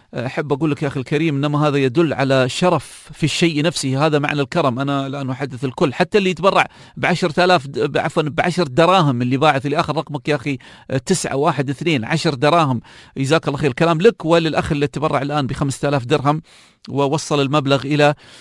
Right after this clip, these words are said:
آه، أعتقد، آه، احداشر ألف وخمسمية تقريبًا، إذا أنا مش غلطان، احداشر ألف وخمسمية.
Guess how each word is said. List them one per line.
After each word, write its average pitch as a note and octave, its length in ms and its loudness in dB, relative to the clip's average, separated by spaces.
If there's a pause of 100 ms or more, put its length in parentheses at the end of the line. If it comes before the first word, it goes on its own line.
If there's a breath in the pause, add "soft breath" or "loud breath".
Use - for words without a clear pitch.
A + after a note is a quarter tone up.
(240 loud breath)
آه، C3+ 500 2
أعتقد، C3 520 -4
آه، C3 720 -2
احداشر C3+ 600 -2
ألف C#3 160 -2
وخمسمية D#3+ 680 -2
تقريبًا، D#3+ 540 -2
إذا C3+ 200 -4
أنا C3 100 -4
مش B2+ 160 -10
غلطان، C#3+ 320 -4
احداشر C3+ 440 -4
ألف B2+ 140 -6
وخمسمية. C#3+ 580 -6